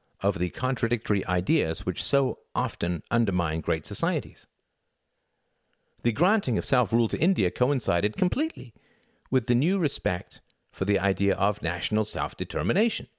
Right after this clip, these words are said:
The reasoning was fairly simple. If self-determination was the great definition of a nation, then ruling over India was wrong. They should run their own house, as every nation should.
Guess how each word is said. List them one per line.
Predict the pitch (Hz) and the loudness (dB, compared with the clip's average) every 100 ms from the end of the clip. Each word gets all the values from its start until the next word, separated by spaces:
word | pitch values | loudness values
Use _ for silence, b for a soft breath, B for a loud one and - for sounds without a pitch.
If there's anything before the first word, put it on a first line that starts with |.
| _ _ _ _ _ _ _ _ _ - | _ _ _ _ _ _ _ _ _ -4
The | 190 | 0
reasoning | 247 113 87 87 | 0 0 0 0
was | 78 73 - _ _ _ _ | 0 -2 -8 _ _ _ _
fairly | 76 73 69 | -6 -6 -8
simple. | - 67 - 107 - - | -10 -8 -6 -8 -6 -2
If | 151 | -2
self-determination | - 80 - 76 - 76 85 113 117 104 | 0 -2 -2 -6 -4 -2 0 -2 0 -2
was | 92 | -2
the | - | -4
great | 85 107 98 | -2 0 0
definition | 101 - 113 - 107 | -2 0 -2 0 -2
of | 92 | -2
a | 104 | 0
nation, | 180 202 180 160 | 0 0 -2 0
then | 131 | 0
ruling | 107 147 139 | 0 0 0
over | 123 113 | 0 0
India | 120 120 120 | 0 0 0
was | 143 208 | 0 0
wrong. | 269 - 110 b b b | -2 -4 -12 b b b
They | 71 | -6
should | - 82 | -4 -2
run | 98 104 | 0 0
their | 123 185 | 2 2
own | 226 233 | 2 0
house, | 127 73 - - | -2 -6 -14 -4
as | 95 90 - | -4 -4 -2
every | 85 87 | 0 0
nation | 80 - 131 | 0 -2 -2
should. | - 247 - | 0 0 0